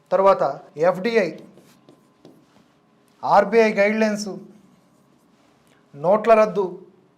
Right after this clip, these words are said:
జీఎస్టీ, ఇలాగా చాలా వరకు కూడా మీరు అబ్జర్వ్ చేస్తే ఎన్నో సంస్కరణలు చేయడం జరిగింది. కొన్ని చోట్ల పొరపాట్లు ఉండొచ్చు, కొన్ని నిర్ణయాలు, అన్ని నిర్ణయాలు సానుకూలంగా ఉండడానికి అన్ని పరిస్థితులు అనుకూలించకపోవచ్చు,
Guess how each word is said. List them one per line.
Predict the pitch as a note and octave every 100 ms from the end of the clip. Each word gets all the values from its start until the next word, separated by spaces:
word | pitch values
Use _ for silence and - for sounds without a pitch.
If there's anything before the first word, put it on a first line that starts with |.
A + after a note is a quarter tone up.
| _ _ _ _ _ _ _ _ _
జీఎస్టీ, | C3 F3+ A3+ A3+ - G3+ E3 - _ _ _ _ _ _ _ _ _ _ _ _ _ _
ఇలాగా | F3+ A3 G#3 F3 F#3 -
చాలా | G3 A#3+
వరకు | A#3+ A3+ G#3+
కూడా | G3+ G3 G#3 A3+ D#3+ - D#3+
మీరు | E3+
అబ్జర్వ్ | E3 G#3 G#3+ G3+
చేస్తే | E3+ F3 A#3+ C#4+ - _ _ C#3
ఎన్నో | F#3 C4 C#4+
సంస్కరణలు | A3 A3 - A#3 G#3+
చేయడం | G3+ F#3 F3+ F#3
జరిగింది. | D#3 D3+ C#3 G#3 - _ _
కొన్ని | A#3 A#3+
చోట్ల | A#3+ A#3+
పొరపాట్లు | A#3+ A3 G#3+ G#3+ G3
ఉండొచ్చు, | E3 C#3 -
కొన్ని | E3+ F3
నిర్ణయాలు, | F3 F#3+ G3+ G3+
అన్ని | F#3 F#3+ G3+ G#3
నిర్ణయాలు | G#3 G3+ G3+ G3
సానుకూలంగా | F#3+ F#3 F#3 F#3+ F#3 F3+
ఉండడానికి | F3 E3+ E3+ E3 D#3+ F#3+ - _ _ _ _ _ _ _
అన్ని | F3+ G#3+
పరిస్థితులు | G#3+ G#3 G#3+ G#3
అనుకూలించకపోవచ్చు, | F3+ G3 G3+ F#3 E3 E3 C#3 -